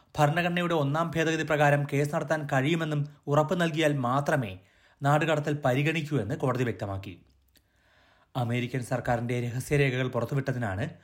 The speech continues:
ഓസ്ട്രേലിയക്കാരനായ ജൂലിയൻ അസാഞ്ചിനെ അറസ്റ്റ് ചെയ്തിട്ടുള്ളത്. നാടുകടത്തൽ ആവശ്യത്തിന്മേൽ അന്തിമ തീരുമാനമെടുക്കുന്നത് മാറ്റിവെച്ചതിനെ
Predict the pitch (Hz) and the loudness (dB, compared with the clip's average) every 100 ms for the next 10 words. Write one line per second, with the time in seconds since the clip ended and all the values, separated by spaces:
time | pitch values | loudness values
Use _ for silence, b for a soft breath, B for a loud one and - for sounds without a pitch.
0 | b b b 160 151 170 165 160 147 143 | b b b -2 0 0 2 2 4 4
1 | 143 143 139 143 156 135 143 123 123 120 | 2 0 0 2 2 0 -2 -2 -2 -4
2 | - 117 113 - 117 107 101 95 92 - | -4 -6 -4 -4 -4 -4 -6 -6 -8 -12
3 | _ b b b b b b 123 131 135 | _ b b b b b b 2 2 2
4 | 131 135 123 127 - 147 120 143 - 135 | 0 0 0 0 -2 -4 -2 -2 0 0
5 | 143 170 170 160 151 147 147 139 143 139 | 2 2 2 0 0 2 2 2 2 0
6 | 131 117 135 143 147 139 127 107 90 | 0 2 0 0 0 0 -2 -6 -6